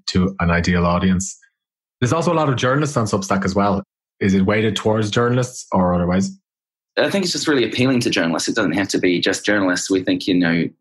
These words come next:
Speaker 2: Substack is ideal also for analysts and curators and bloggers and academics and industry experts, thought leaders.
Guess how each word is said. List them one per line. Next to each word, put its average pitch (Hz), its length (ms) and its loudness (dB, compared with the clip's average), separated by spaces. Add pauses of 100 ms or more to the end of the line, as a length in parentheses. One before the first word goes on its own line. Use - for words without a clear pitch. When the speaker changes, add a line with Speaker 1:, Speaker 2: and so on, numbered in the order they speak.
(120)
Speaker 2:
Substack 87 420 -2
is - 100 -4
ideal 82 340 0
also 80 340 0
for - 240 -2
analysts 80 600 -4
and 73 360 0
curators 78 760 0
and 65 260 -2 (120)
bloggers 78 640 -2 (100)
and 69 360 -2 (580)
academics 104 800 -2
and 80 140 0
industry 101 500 0
experts, 92 580 -2
thought 107 240 0
leaders. 95 580 0